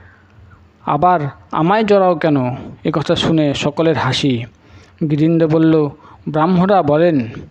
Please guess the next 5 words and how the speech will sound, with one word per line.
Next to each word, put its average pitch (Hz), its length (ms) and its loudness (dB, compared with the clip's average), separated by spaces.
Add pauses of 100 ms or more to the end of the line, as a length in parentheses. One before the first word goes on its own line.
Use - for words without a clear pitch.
(500)
পরমহংসদেবের 170 1040 0 (340)
faculty 175 480 -2
of 156 600 -2
organization 156 640 0
নাই।" 131 520 -2